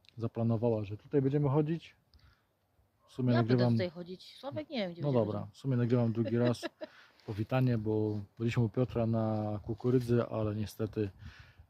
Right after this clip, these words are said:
Speaker 1: kurde, pół metra, pół metra badyle stoją, nie da się pochodzić. Także pogoda, jak widać, nie? Dziewięć dwa pięć do pierwszego sreberka.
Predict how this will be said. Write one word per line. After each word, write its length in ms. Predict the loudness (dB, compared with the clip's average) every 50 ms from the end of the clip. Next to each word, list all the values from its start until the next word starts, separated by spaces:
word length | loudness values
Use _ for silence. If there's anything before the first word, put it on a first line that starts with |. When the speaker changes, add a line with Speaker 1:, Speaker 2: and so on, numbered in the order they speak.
| _ _ _ _
Speaker 1:
kurde, 320 | -4 -4 -4 -2 -2 -4
pół 220 | -6 -4 -2 0 2
metra, 420 | 2 2 0 0 -2 -2 -2 -2 -4 -8 _ _ _
pół 120 | -2 0 2
metra 300 | 2 2 0 0 -2 0
badyle 360 | 0 0 0 2 0 0 -2
stoją, 280 | -4 -4 -4 -4 0 0
nie 120 | 0 0
da 100 | 0 -2
się 140 | -6 -8 -8
pochodzić. 560 | -6 -6 -2 -2 -2 -2 -2 -6 -10 -14 -20 _ _ _ _ _ _ _ _ _ _ _ _ _
Także 360 | -8 -8 -4 -2 -2 -2 -2 -4 -8 -14 -18 -20 -20 _ _ _ _ -20 -20 -20 _ _ _ _ _ _
pogoda, 380 | -6 2 4 6 8 8 8
jak 120 | 8 6 6
widać, 420 | 4 2 2 2 -2 -4 -6 -4
nie? 200 | -2 -2 -2 -2 -4 -8 _ _ -2
Dziewięć 280 | 2 4 6 6 4 4
dwa 120 | 2 0
pięć 460 | 0 0 0 0 0 -2 -6 -14 _ _ _ _ _ _ _ _ _ _ _ -14
do 180 | -2 -2 0 0
pierwszego 360 | 2 0 0 0 0 0 0
sreberka. 540 | -2 -2 -2 0 0 0 0 -2 -2 -6